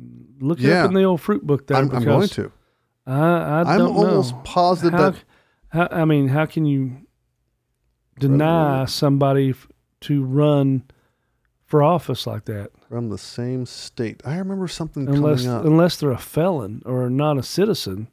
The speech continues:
Speaker 1: or doesn't meet the age requirements.
Speaker 2: Okay, let's see here. This is from history dot com. Can the president and vice president be from the same state? Okay. Oh, okay. So I'm mistaken. Let, let me, let me read it here. It says, okay.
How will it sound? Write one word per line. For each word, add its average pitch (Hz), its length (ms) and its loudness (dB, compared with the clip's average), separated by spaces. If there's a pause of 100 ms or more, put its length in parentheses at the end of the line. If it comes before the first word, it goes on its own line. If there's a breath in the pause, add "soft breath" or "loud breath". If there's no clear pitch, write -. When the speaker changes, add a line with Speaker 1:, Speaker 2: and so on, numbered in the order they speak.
(640)
Speaker 1:
or 139 120 0
doesn't 147 300 2
meet 147 160 0
the 131 200 -8
age 180 200 2
requirements. 113 800 -6 (520)
Speaker 2:
Okay, 120 360 -12
let's 120 220 -10
see 120 200 -10
here. 110 240 -10
This 131 220 -6
is 175 220 -4
from 123 240 -6
history 139 460 -4
dot 120 300 -4
com. 113 320 -8
Can 113 140 -4
the 107 80 -8
president 170 460 -2
and 147 100 -2
vice 139 240 2
president 139 360 -2
be 127 100 -2
from 123 160 -8
the 110 80 -6
same 123 420 -4
state? - 640 -8 (1700)
Okay. 117 720 -2
Oh, 156 280 6 (120)
okay. 123 300 0
So 139 480 2
I'm 156 180 2
mistaken. 139 380 0
Let, 143 120 0
let 156 80 0
me, 175 120 4
let 156 100 -2
me 175 80 4
read 156 180 2
it 139 60 0
here. 123 160 0
It 113 40 -6
says, 139 300 0
okay. 139 280 0